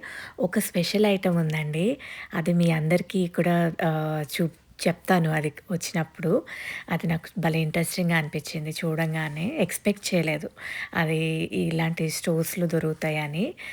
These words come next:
So, ఇవి actually గార్డెన్‌లో పెట్టుకుంటారండి. ఇలా బేబీ ఏంజెల్ లాగా అనమాట. So, అలాగే డిఫరెంట్, ఆహ్, ఫ్లవర్ ప్యాటర్న్స్, కలర్స్ అట్లా ఉన్నాయండి.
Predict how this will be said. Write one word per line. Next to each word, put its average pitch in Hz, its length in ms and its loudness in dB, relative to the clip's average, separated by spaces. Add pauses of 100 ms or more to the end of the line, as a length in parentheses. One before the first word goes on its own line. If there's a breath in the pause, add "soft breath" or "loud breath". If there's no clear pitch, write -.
(220 loud breath)
So, - 160 0 (460)
ఇవి 202 360 2
actually 180 480 0 (180)
గార్డెన్‌లో 180 480 4
పెట్టుకుంటారండి. 156 840 -2 (680 loud breath)
ఇలా 170 240 2 (280)
బేబీ 180 400 6
ఏంజెల్ 160 420 4
లాగా 156 280 -2
అనమాట. 147 360 -6 (580 loud breath)
So, - 160 0 (140)
అలాగే 170 360 2 (120)
డిఫరెంట్, 180 520 2
ఆహ్, 160 420 4
ఫ్లవర్ 180 420 4
ప్యాటర్న్స్, 165 600 0 (140)
కలర్స్ 170 580 0 (120)
అట్లా 165 260 -2
ఉన్నాయండి. 156 540 -2